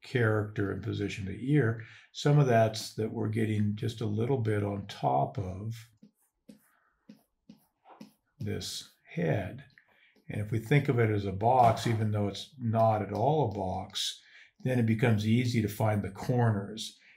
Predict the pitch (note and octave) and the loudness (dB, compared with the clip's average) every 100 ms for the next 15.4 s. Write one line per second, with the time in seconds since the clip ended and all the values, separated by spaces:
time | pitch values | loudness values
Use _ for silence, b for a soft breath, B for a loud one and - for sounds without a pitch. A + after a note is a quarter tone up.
0 | B - A2 G#2 G2+ - A#2 F#2 - C3+ | B -4 -2 0 -2 0 0 -2 -4 -2
1 | B2+ A2+ G2+ F#2 G2+ - A2+ G#2+ G#2 G2+ | 0 0 0 -4 -6 -4 -2 0 0 -2
2 | G2 G2+ G2 _ _ - - _ _ _ | -4 -8 -14 _ _ -20 -20 _ _ _
3 | - - _ _ _ - A#2+ A2+ G2+ G2+ | -20 -20 _ _ _ -4 2 2 2 0
4 | G2+ - - F#2+ G2 - - - - A2 | -2 -6 -8 -8 -8 -12 -18 -18 -8 -4
5 | G#2 G2+ - - A2+ - - _ _ - | -4 -4 -8 -10 -12 -16 -20 _ _ -20
6 | _ _ _ - - _ _ _ _ - | _ _ _ -20 -20 _ _ _ _ -20
7 | - A#2+ A2 G2+ F#2 - - A2 G#2+ - | -10 -4 -2 -2 -4 -4 0 2 2 0
8 | G2 F#2 G2+ F#2 - - A#2+ G#2 G2 G2+ | -4 -4 -4 -8 -8 -6 -2 -2 -2 -6
9 | - - G2+ G2 F#2+ - G#2 G2+ F#2 F#2+ | -10 -10 -8 -10 -8 -4 -4 -4 -6 -6
10 | F#2 D#2 - G2 F#2 - - - B B | -6 -8 -8 -8 -8 -10 -12 -14 B B
11 | B B - G2+ F#2+ G#2 F#2+ - A#2+ A#2 | B B -6 -6 -4 -4 -2 2 4 6
12 | A2+ G2 - G2+ - G#2+ - G2+ - G2+ | 4 2 0 -2 -4 -8 -4 -4 -4 -6
13 | F#2+ - A2+ A2 G#2+ G#2 G#2 G2+ G2 F#2+ | -6 -4 -4 -2 -2 -2 -2 -2 -4 -6
14 | G#2 G#2 A2+ G#2 G2+ F#2+ G2 F#2+ F#2 G2+ | -2 0 2 0 -2 -6 -8 -8 -6 -6
15 | F#2+ - F#2+ F#2 | -4 -4 -6 -8